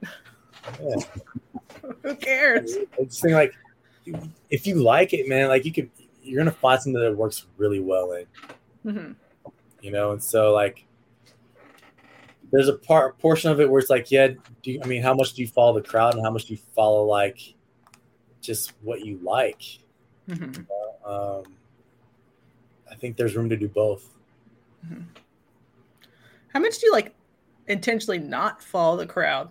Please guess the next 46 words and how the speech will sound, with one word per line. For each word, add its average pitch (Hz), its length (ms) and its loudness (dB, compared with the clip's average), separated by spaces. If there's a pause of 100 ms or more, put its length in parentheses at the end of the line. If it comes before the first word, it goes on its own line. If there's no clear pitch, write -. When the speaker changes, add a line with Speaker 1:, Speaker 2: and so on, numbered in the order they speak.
Speaker 2:
so - 160 -10
that 180 60 -6
you're 190 180 -4
the 175 120 -4
only 170 280 -4
one 151 500 -6 (880)
working 175 480 -2
that 151 480 2
sort 151 220 -6
of, 165 100 -10
like, 165 220 -4
market 170 380 -4
segment 160 540 -4 (1000)
when 165 360 -4 (640)
the, 156 140 -6 (240)
those, 180 360 0 (240)
when 214 140 2
someone 240 380 2
just 220 180 2
decides 196 420 0
to - 60 -2
be 160 140 -4
interested 165 360 -8
in 143 80 -8
it 135 140 -8
at 131 180 -6
some 143 160 -10
point? - 280 -10 (540)
You 175 80 0
know 190 80 0
what 175 100 0
I 170 40 0
mean? 175 140 -2
Like, 160 140 -2
when 185 120 -4
you're, 175 240 -4
if 185 220 -10
you 208 40 0
start 220 220 2
to 202 100 -2
zag 165 380 4
and 170 60 0
other 165 120 0
people 170 220 -2
are 156 80 -2
zigging, 160 500 -4